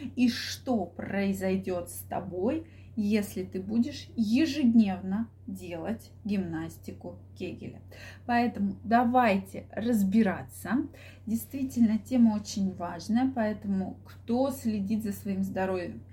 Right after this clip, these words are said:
кто хочет, чтобы никогда его не беспокоили никакие проблемы мужского характера,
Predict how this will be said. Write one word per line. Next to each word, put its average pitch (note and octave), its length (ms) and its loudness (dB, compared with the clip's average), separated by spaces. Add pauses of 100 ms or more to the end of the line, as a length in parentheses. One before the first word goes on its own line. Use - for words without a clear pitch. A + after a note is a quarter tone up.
(360)
кто C4 440 0
хочет, B3+ 440 0
чтобы G#3 360 -4
никогда A3+ 1000 4
его G3 420 -4
не G#3+ 340 6
беспокоили G3+ 960 -2
никакие A3 1000 2
проблемы G3+ 1120 4 (520)
мужского G#3+ 1000 2
характера, A3 1300 0